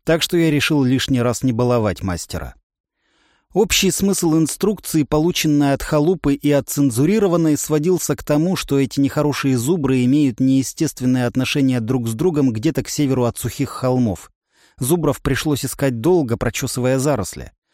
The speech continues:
Оказалось, что своим местом обитания зубры выбрали следующий холмистый участок, поросший сочной травой.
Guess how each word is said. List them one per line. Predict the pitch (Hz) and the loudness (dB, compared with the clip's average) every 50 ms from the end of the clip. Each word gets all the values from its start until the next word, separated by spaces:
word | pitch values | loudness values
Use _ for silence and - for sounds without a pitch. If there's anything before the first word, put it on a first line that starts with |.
| _ _ _ _ _ | _ _ _ _ _
Оказалось, | - 120 - 151 139 139 185 180 156 135 120 - | -6 -2 0 0 2 2 2 4 2 2 0 -2
что | - - - 131 | -4 -4 -4 -4
своим | - - 147 151 147 143 139 | -4 -2 0 2 2 4 4
местом | 147 147 139 - - 131 131 | 2 2 0 0 -2 0 0
обитания | 131 123 127 113 - 165 165 156 139 127 120 | 0 0 0 0 2 2 2 2 2 2 0
зубры | 104 131 139 127 127 120 | 0 0 0 0 0 0
выбрали | 127 151 135 131 131 123 123 | 0 0 0 0 0 0 -2
следующий | 113 - - 147 151 135 131 120 - - 131 117 | -2 -2 -2 0 0 2 0 0 0 -2 -2 -2
холмистый | - 135 135 131 135 131 - - - 131 | -2 0 0 2 2 0 0 -2 -2 -2
участок, | 123 - - - 170 156 - - 127 - | -2 -2 0 0 -2 0 -2 -4 -6 -4
поросший | - 127 123 135 131 - - - 139 117 | -2 -2 0 0 -2 -2 -2 -2 -2 -4
сочной | - - 135 120 - - 123 120 117 | -2 -4 -4 -4 -2 -2 -2 -2 -2
травой. | - - 143 147 143 135 110 87 73 - | -2 -2 -2 0 0 0 0 -2 -4 -8